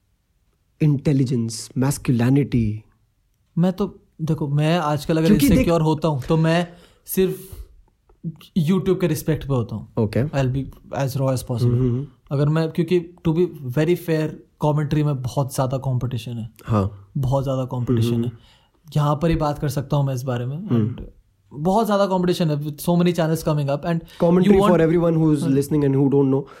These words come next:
Speaker 1: commentary is the genre that Raghav
Speaker 2: हाँ,
Speaker 1: makes videos
Speaker 2: कमेंट्री
Speaker 1: in।
Speaker 2: चैनल्स
Speaker 1: हाँ,
Speaker 2: जो है
Speaker 1: हाँ।
Speaker 2: आजकल,
Speaker 1: हम्म।
Speaker 2: रिएक्शन चैनल से ले लो या
Speaker 1: हम्म।
Speaker 2: कमेंट्री चैनल से ले लो, बहुत
Speaker 1: हम्म।
Speaker 2: सारे हैं।
Speaker 1: हम्म।
Speaker 2: And you always want to be something that is थोड़ा सा डिफरेंट। कमेंट्री
Speaker 1: True।
Speaker 2: में भी थोड़ा सा डिफरेंट। So that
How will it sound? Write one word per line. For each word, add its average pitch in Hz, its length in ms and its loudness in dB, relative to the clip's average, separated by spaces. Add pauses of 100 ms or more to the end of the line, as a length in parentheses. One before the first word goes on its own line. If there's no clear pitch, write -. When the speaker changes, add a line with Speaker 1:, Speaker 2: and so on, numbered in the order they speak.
(160)
Speaker 1:
commentary 165 340 4
is 170 80 2
the 151 160 0
genre 139 260 4
that 143 180 0
Raghav - 60 -4
Speaker 2:
हाँ, 123 220 0
Speaker 1:
makes 120 180 2
videos 175 180 2
Speaker 2:
कमेंट्री 185 240 4
Speaker 1:
in। 170 60 0
Speaker 2:
चैनल्स 165 240 2
Speaker 1:
हाँ, 156 60 4
Speaker 2:
जो 160 140 2
है 139 180 0
Speaker 1:
हाँ। 117 100 2
Speaker 2:
आजकल, 110 280 -4
Speaker 1:
हम्म। 135 240 0
Speaker 2:
रिएक्शन 151 360 2
चैनल 139 240 0
से 139 120 -4
ले 131 120 0
लो 131 100 -2
या 131 100 2
Speaker 1:
हम्म। 127 200 -2
Speaker 2:
कमेंट्री 131 220 -2
चैनल 127 200 -2
से 123 80 -4
ले 139 60 0
लो, 156 80 2
बहुत 160 260 0
Speaker 1:
हम्म। - 100 0
Speaker 2:
सारे 127 160 -2
हैं। 123 120 -6 (220)
Speaker 1:
हम्म। 113 120 -8
Speaker 2:
And 160 340 0
you 202 120 0 (100)
always 175 300 2
want 175 240 0
to 190 60 -2
be 202 160 0
something 180 420 0
that 170 160 0 (500)
is - 80 -6 (300)
थोड़ा 180 140 2
सा 175 100 -2
डिफरेंट। 139 400 -2
कमेंट्री 143 420 -2
Speaker 1:
True। 165 160 0
Speaker 2:
में 156 100 0
भी 151 80 -2
थोड़ा 151 200 -2
सा 160 60 -2
डिफरेंट। 139 280 -4
So 180 80 -2 (420)
that 185 200 0